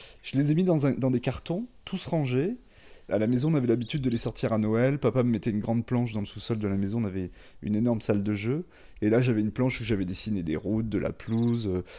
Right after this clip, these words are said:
et je montais, euh, mes vacances de Noël étaient consacrées à monter tous mes Playmo. Et au bout de dix jours, j'avais fini. Et je, en fait, je jouais pas avec, hein, je les montais et... j'adore les regarder.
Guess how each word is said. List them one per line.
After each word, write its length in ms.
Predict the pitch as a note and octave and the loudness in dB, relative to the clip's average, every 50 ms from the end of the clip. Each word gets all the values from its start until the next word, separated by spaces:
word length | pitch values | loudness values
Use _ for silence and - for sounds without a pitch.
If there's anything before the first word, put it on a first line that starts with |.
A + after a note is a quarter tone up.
| - - - | -18 -8 -4
et 80 | - | -4
je 100 | F#2 F#2+ A2 | -2 0 2
montais, 340 | B2 B2 A#2+ - D3+ D#3 D3 | 0 0 2 4 4 6 6
euh, 420 | B2+ A2 G#2 G#2+ G#2 G2+ F#2 E2+ - | 6 6 6 4 2 2 0 -4 -4
mes 160 | - - A#2+ B2 | 0 2 4 4
vacances 300 | B2+ B2 - D3+ C#3+ C#3 | 4 4 2 2 2 4
de 60 | C3+ | 4
Noël 280 | C3 C3 C3 C#3 E3 | 4 4 4 4 2
étaient 160 | D3+ - - A#2 | 0 -2 -2 -4
consacrées 440 | - A#2 - - A2 - - - | -4 -2 -2 -2 -2 -2 -2 0
à 40 | C#3+ | 0
monter 320 | B2+ A#2+ A#2 A#2+ - C#3+ B2+ | 2 2 2 2 0 -2 -4
tous 180 | - - D3+ | -2 -4 -2
mes 140 | C#3 C3 A#2+ | 0 0 0
Playmo. 380 | B2 - A#2+ A2 G2+ F#2 G2+ - - _ - - - - - - - - - | 0 0 0 0 0 -2 -4 -6 -14 _ -20 -20 -20 -20 -20 -20 -18 -6 -2
Et 80 | - | -2
au 40 | G2+ | 0
bout 120 | G2 G2 G2 | 0 -2 -4
de 60 | F#2 | -2
dix 140 | G2 A2 G#2+ | -2 0 2
jours, 120 | B2 D3 | 2 4
j'avais 220 | C#3+ C#3 A2 G#2 | 4 4 4 2
fini. 420 | G2+ - - G#2+ G#2 A#2+ D3+ E3+ D#3 | 0 0 -2 0 2 2 4 4 4
Et 80 | B2+ | 2
je, 100 | G2+ G#2 - - | 2 0 -2 0
en 60 | A#2 | 0
fait, 140 | F3+ G3+ E3 | 0 2 2
je 60 | C#3 | 0
jouais 240 | B2+ A2 B2 B2+ A#2+ | 0 2 2 2 6
pas 140 | - D3 | 6 6
avec, 300 | C3+ C#3 D#3 E3 D3+ - - | 6 6 2 -2 -2 0 -2
hein, 80 | D#3 | -2
je 100 | C3 A#2 | -2 0
les 80 | G#2+ G2 | 2 2
montais 540 | G#2 G2+ G2+ G2+ - - C#3+ D3+ C#3 A2 G2 | 2 2 2 0 0 0 0 2 2 0 0
et... 80 | F#2 - - - - - - - | -2 -4 -10 -20 -20 -20 -16 -10
j'adore 300 | - F#2+ G#2+ A2 C3 C#3+ | 0 0 4 6 6 6
les 100 | C#3 A#2+ | 6 6
regarder. 520 | F#2+ G2+ G2 G#2+ G#2+ G2 G2+ C3+ C#3 A2+ | 4 4 4 4 2 4 2 0 -2 -2